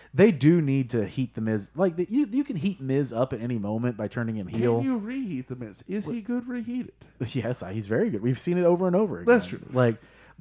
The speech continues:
Speaker 1: like, I don't like babyface Miz. I want,
Speaker 2: Ugh.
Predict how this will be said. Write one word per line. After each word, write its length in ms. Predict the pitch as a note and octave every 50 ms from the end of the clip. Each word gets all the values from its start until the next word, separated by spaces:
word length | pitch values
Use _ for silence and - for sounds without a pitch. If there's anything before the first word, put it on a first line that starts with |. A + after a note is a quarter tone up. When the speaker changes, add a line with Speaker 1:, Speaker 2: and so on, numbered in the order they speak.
| C#3 C#3 C#3+
Speaker 1:
like, 160 | C#3+ C#3 C3+
I 80 | D#3 F#3+
don't 200 | A3+ A3+ D3+ A2+
like 260 | A2 B2 C#3 A#2 G2
babyface 520 | A2 F#2+ F2 F2 F#2 F2+ - F2 F2 - -
Miz. 300 | F2+ E2 D#2+ D#2+ D#2 E2
I 100 | G2 A#2
want, 260 | B2+ C3 C3 B2 A#2
Speaker 2:
Ugh. 300 | D#3+ E3+ F3+ F#3 F3+ -